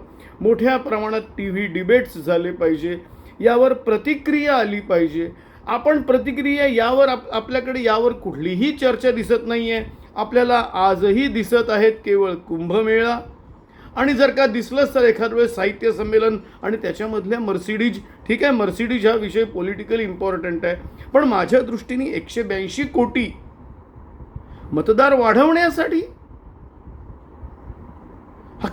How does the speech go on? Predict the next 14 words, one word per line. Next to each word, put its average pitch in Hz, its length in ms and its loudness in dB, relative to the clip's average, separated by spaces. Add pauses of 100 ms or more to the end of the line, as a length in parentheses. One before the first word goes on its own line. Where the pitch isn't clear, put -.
केवढा 240 300 6
मोठा 254 460 2
आरोप 226 420 2
आहे. 160 340 -6 (240)
आणि 170 120 -8
त्याचबरोबर 170 420 0
अडीचशे 208 380 -2
कोटी 240 360 -4
चिमुकल्या 247 460 0
बांगलादेशला, 247 720 -2 (1400)
हे 269 40 -2
कुठे - 420 -2
गेलेले 285 400 0
आहेत 180 140 -8